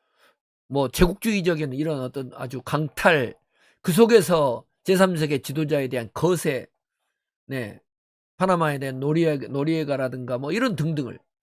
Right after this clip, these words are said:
그런 면에서는 지금 이재명 정부의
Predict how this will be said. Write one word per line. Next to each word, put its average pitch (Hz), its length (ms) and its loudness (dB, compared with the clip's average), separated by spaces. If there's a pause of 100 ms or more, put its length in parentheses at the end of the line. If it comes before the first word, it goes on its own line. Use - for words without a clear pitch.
(520)
그런 247 260 4
면에서는 226 640 0 (880)
지금 220 380 -2 (580)
이재명 220 600 0
정부의 175 1000 -2